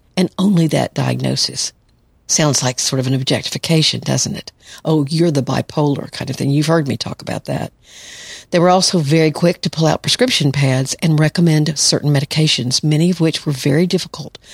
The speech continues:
for Sarah to tolerate. Now, we both wanted to point out that psychiatrists and other mental health providers have their work cut out for them. As a provider myself,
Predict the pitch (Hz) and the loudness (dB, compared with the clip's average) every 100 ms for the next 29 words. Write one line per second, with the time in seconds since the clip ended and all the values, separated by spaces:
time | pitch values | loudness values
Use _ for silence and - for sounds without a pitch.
0 | - - 156 151 131 131 - - 131 113 | -12 -4 0 2 2 0 -4 -6 -6 -6
1 | - - - _ _ _ _ _ _ _ | -8 -12 -20 _ _ _ _ _ _ _
2 | - 196 185 170 - - _ _ _ 196 | 0 2 2 -2 -12 -20 _ _ _ 2
3 | 196 208 233 233 196 160 143 - 160 151 | 4 6 4 4 2 2 0 -2 2 4
4 | 135 123 - 156 - - 147 - 185 180 | 4 0 -2 -6 -2 0 0 0 0 2
5 | 170 - 175 - 156 165 156 151 143 131 | 0 0 0 0 2 2 2 2 -2 -4
6 | - - 117 120 131 - - - - 233 | -8 -4 -2 0 0 -2 -6 -14 -4 -2
7 | 262 226 185 - - 156 151 - 127 92 | 2 2 2 0 0 0 0 -2 -4 -4
8 | 80 170 _ - 180 170 180 160 175 196 | -6 -10 _ 0 2 4 4 4 4 2
9 | 190 165 - 156 151 | 2 0 0 0 -2